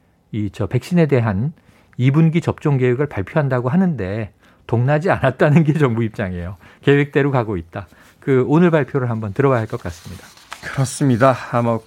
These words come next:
Speaker 2: 국민들이 지금 원하는 만큼의 속도가 안 나기 때문에 계속 이런 뉴스들이 있는 것 같은데, 예, 이, 사 분기에는 좀 빨리 좀 접종이 이루어졌으면
Speaker 1: 그렇습니다.
Speaker 2: 하는 바람 가져봅니다.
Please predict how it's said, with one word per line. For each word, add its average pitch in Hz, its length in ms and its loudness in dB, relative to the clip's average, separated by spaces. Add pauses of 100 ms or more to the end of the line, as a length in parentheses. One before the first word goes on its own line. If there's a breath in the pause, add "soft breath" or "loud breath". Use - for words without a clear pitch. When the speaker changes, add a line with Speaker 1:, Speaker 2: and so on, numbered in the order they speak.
(120)
Speaker 2:
국민들이 131 760 2
지금 135 160 0
원하는 135 340 4
만큼의 147 320 0
속도가 - 320 -2
안 127 160 2
나기 156 220 2
때문에 117 280 0
계속 110 220 -6
이런 117 160 0
뉴스들이 117 300 -4
있는 101 180 -2
것 117 60 -4
같은데, 104 420 -6 (280)
예, 98 140 -12
이, 110 60 -10
사 131 100 -4
분기에는 123 340 2
좀 147 100 0
빨리 180 280 2
좀 147 120 -2
접종이 123 320 -2
이루어졌으면 117 340 -2
Speaker 1:
그렇습니다. 101 500 0
Speaker 2:
하는 73 80 -4
바람 98 240 -8
가져봅니다. 98 460 -10